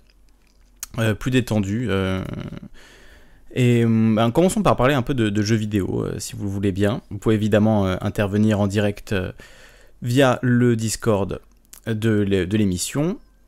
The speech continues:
Euh, évidemment, euh, voilà, je dis, euh, salut à ceux qui sont avec nous, euh, ce soir, Alex, euh, et Oxford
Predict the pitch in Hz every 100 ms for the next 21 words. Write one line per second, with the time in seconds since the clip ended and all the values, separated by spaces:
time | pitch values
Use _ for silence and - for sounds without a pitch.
0 | _ - - 107 104 98 98 90 90 101
1 | 101 95 85 82 110 104 92 92 92 78
2 | 104 110 104 110 - - 104 98 - 104
3 | 98 90 - 82 90 101 - 143 165 107
4 | 113 131 - 98 95 98 104 104 - -
5 | 110